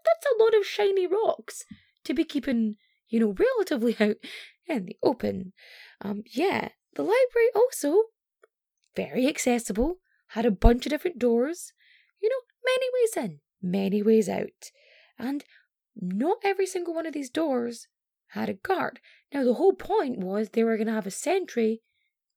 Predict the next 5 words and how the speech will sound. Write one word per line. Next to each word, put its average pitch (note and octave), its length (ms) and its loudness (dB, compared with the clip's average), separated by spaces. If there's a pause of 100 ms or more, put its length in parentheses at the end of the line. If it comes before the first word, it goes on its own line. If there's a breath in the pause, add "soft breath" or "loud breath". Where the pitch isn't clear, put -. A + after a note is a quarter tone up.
(140)
guard G3+ 260 0
the F#3 80 -10
door. B3 460 2 (1080)
Which D4+ 300 4
door? G3 340 -4